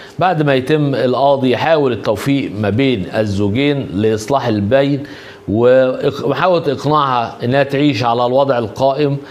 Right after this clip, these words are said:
فهي إذا اقتنعت الحياة بتمشي، لو ما اقتنعتش يعني الدعوة بتخلص صلح، لو اقتنعت، ما اقتنعتش بيتمسك بحقها وبيطلقها القاضي طلقة بائنة.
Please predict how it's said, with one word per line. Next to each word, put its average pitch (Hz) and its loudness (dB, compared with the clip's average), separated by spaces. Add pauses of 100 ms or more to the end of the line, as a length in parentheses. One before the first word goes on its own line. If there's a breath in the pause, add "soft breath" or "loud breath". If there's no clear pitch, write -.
(240 loud breath)
فهي 175 4
إذا 147 0
اقتنعت 139 -2 (760)
الحياة 127 2
بتمشي، 131 0 (340 loud breath)
لو 135 2
ما 139 0
اقتنعتش 131 -2
يعني 120 -2
الدعوة 131 2
بتخلص 120 -2
صلح، 127 -2
لو 110 0
اقتنعت، 127 -2 (320 loud breath)
ما 165 2
اقتنعتش 143 -2 (460 loud breath)
بيتمسك 135 0
بحقها 131 0
وبيطلقها 127 0
القاضي 123 2
طلقة 123 -2 (100)
بائنة. 98 -2